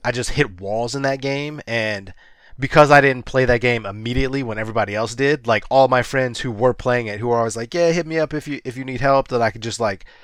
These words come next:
message and we could, like, beat a boss together or something. Even though I've gotten super strong to where I can, like, smash a lot of bosses I didn't expect to on my own, now I can't really call on help. I, c-, I can just kinda ask for random people, and I can't really g-,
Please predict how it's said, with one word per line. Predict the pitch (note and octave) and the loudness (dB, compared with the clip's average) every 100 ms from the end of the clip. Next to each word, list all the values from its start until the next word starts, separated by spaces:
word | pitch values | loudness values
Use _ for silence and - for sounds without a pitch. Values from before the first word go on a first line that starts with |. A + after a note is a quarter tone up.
| - _ - | -20 _ -8
message | A#2 B2 C3 A#2+ G#2+ | 0 0 2 -2 -4
and | G#2 | -8
we | |
could, | A2 G#2+ | -8 -8
like, | G2 F2 - - - G2 G2 | -8 -10 -14 -20 -20 -14 -6
beat | A#2 | -6
a | G#2+ | -2
boss | A2 G#2 - | -2 -2 -6
together | G2+ A2 G#2+ | -8 -6 -6
or | A2 | -8
something. | A#2 G#2+ G#2+ - - - - | -8 -10 -12 -14 -20 -16 -4
Even | F#3 F#3+ | 2 8
though | C#3+ | 8
I've | C#3 | 8
gotten | C3+ C3 A#2 G#2+ | 8 6 6 -4
super | - F3 C3 | -4 -4 -4
strong | G#2+ C#3 C3+ A#2 | -2 2 2 2
to | |
where | A2+ | 0
I | B2 | 0
can, | C3 | 0
like, | G#2 F#2+ - | -6 -10 -14
smash | - - B2 A#2 A#2 - | -8 -4 0 0 0 -4
a | |
lot | G#2 A2 A2+ | -4 -2 -2
of | G#2 | -4
bosses | A2 G#2+ A2+ A2 | -6 -6 -8 -6
I | |
didn't | G#2+ G#2 | -6 -10
expect | G2 - A2 - | -10 -8 -8 -8
to | A2+ | -10
on | G#2 | -12
my | F#2+ G2+ | -12 -12
own, | A#2+ B2+ - - - - _ _ - | -12 -14 -16 -18 -20 -20 _ _ 2
now | B2 F3 C#3 | 8 8 8
I | C3 | 6
can't | E3 C3 | 2 2
really | C3+ C3 | 0 4
call | D#3 C#3+ | 6 6
on | B2 F#2+ | 4 2
help. | B2+ E3+ - - A#2+ | 4 4 2 -6 -4
I, | A#2+ | -4
c-, | - | -4
I | A2+ | -6
can | A#2 | -6
just | A2+ - | -6 -4
kinda | B2+ G2+ F#2+ | -4 -4 -6
ask | G#2 A#2+ - | -2 0 0
for | A#2 G#2 | -6 -6
random | G2 A2+ A#2 - | -4 -6 -6 -8
people, | C#3+ B2+ C3 A#2 | -8 -6 -6 -6
and | G2+ G2 | -8 -10
I | |
can't | - B2+ | -6 -6
really | A2 G#2+ | -4 -6
g-, | G2+ | -8